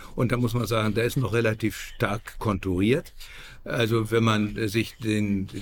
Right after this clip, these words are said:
die Organisationseinheit anschaut, mit der man's da zu tun hat, kann man, äh, so ein paar Kriterien, die hart sind, wenn ich das so sagen darf, äh, äh, anwenden und, und prüfen, ist das ein Betrieb. Aber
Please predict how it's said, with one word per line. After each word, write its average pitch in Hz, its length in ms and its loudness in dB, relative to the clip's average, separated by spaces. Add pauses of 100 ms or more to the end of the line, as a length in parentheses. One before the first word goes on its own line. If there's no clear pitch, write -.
die 120 140 2
Organisationseinheit 107 1160 0
anschaut, 107 600 -2 (320)
mit 117 160 0
der 117 100 0
man's 110 280 0
da 98 180 -2
zu - 140 -8
tun 110 280 0
hat, 95 200 -2 (280)
kann 113 160 2
man, 107 320 0
äh, 101 100 -4
so 95 120 -2
ein 95 80 -2
paar 95 160 -4
Kriterien, 98 600 0
die 90 300 -4 (140)
hart 98 380 -6
sind, 107 580 -2
wenn 95 160 -2
ich 90 100 -6
das 95 160 -4
so 101 80 -6
sagen 92 320 0
darf, 92 220 -2 (560)
äh, 101 280 2 (500)
äh, 101 240 -6 (100)
anwenden 110 640 2
und, 95 260 -2
und 95 260 -6
prüfen, 107 320 0
ist 107 160 -4
das 95 200 -4
ein 92 40 -4
Betrieb. 95 500 -2
Aber 139 360 4